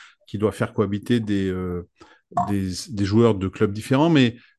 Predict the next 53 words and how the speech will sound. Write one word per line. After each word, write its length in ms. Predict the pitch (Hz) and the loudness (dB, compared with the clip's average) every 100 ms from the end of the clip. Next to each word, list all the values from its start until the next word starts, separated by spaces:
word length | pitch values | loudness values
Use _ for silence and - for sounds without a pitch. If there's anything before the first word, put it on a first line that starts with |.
| _ | _
il 40 | |
y 20 | 110 | -2
a 40 | |
quand 120 | - | 2
même 100 | 135 | 2
une 100 | 123 | 4
récurrence 500 | 117 117 127 127 127 | 2 -2 -2 -2 -6
qui 140 | - 104 | -10 -8
revient 180 | 101 | -6
assez 220 | 110 - 107 | -6 -8 -8
souvent, 280 | 120 147 | -2 0
alors 200 | 147 98 | 2 0
que 100 | - | -4
Thomas, 580 | 107 117 113 151 170 131 | -8 -2 0 2 2 0
euh, 140 | 107 101 | 0 -2
Vauclair, 420 | 104 - 165 - | -6 -4 -4 -4
c'est 360 | - 110 117 - 156 | -4 -2 -2 -4 0
une 140 | 147 | 0
fois 220 | - 143 | 2 0
dans 140 | 120 117 | 2 2
l'année, 360 | 113 135 170 | 2 2 0
il 120 | 170 | -2
y 80 | 123 | -4
a 40 | 117 | -4
le 60 | |
championnat 420 | - 123 117 110 | -4 -8 -4 -4
du 120 | 110 110 | -2 -2
monde 400 | 120 165 120 - - _ _ | 0 0 -4 -8 -18 _ _
et 440 | 117 127 123 110 | -2 2 2 0
il 120 | 117 107 | -2 -2
doit 120 | 113 | -4
faire 180 | - 113 | -2 -6
en 80 | 110 | -4
sorte, 320 | 170 170 120 | -4 -4 -6
et 60 | |
quand 220 | 101 107 104 | -6 -8 -6
on 60 | |
regarde 220 | 104 117 | -4 -4
les 80 | 101 | -4
deux 140 | 95 98 | -6 -4
dernières 340 | 101 104 98 | -4 -4 -6
victoires 320 | 98 - 110 | -12 -6 -4
d'Alaphilippe, 580 | 98 98 - 120 165 - _ _ _ _ 107 | -2 -6 -6 -6 -6 -8 _ _ _ _ -8
euh, 260 | 101 104 - | -4 -4 -6
d'entrée 440 | 117 120 113 117 | -2 -2 0 -2
de 40 | 101 | 2
jeu, 240 | 156 180 | 2 2
co-, 160 | 170 110 | 0 -2
euh, 480 | 104 123 123 120 123 117 98 | -2 -6 -12 -12 -12 -14 -8
comme 160 | 107 | -6
vous 100 | 107 | -4
le 60 | 107 | -2
dites, 260 | 165 - | -2 -4